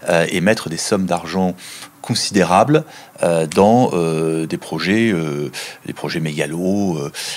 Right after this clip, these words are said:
euh, qui ne, qui ne déboucheront jamais vraiment sur du, sur des choses concrètes. Euh, ça, c'est une définition qu'on voit très souvent, euh, je dirais la définition populaire, et, euh, elle, elle, elle est fausse, elle est triplement fausse. Parce que le New Space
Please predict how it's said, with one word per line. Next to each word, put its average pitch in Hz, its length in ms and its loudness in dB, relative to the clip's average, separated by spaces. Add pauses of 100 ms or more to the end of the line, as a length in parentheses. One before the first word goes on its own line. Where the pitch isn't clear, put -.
(120)
euh, - 160 -6
qui - 140 -6
ne, 147 220 -4
qui - 200 -12
ne 78 40 -8
déboucheront 90 440 -2
jamais 90 240 4
vraiment 85 320 2
sur - 180 -2
du, 82 220 -2
sur - 140 -2
des 82 60 -4
choses - 180 -2
concrètes. - 360 -6 (480)
Euh, 85 560 0
ça, - 180 0
c'est - 280 -4
une 95 80 6
définition 95 440 2
qu'on - 120 -4
voit 85 240 2
très - 180 -2
souvent, 107 580 2 (380)
euh, 85 200 0
je - 80 -8
dirais 87 120 0
la 82 80 0
définition 90 400 -2
populaire, 101 540 0 (320)
et, 95 360 4
euh, 82 420 2
elle, - 260 0
elle, 101 220 0
elle 101 100 4
est 104 60 4
fausse, 156 360 2
elle 101 80 0
est 101 100 -2
triplement 110 400 0
fausse. - 320 -4 (460)
Parce - 300 2
que 110 140 2
le 104 120 6
New 90 140 2
Space - 540 -2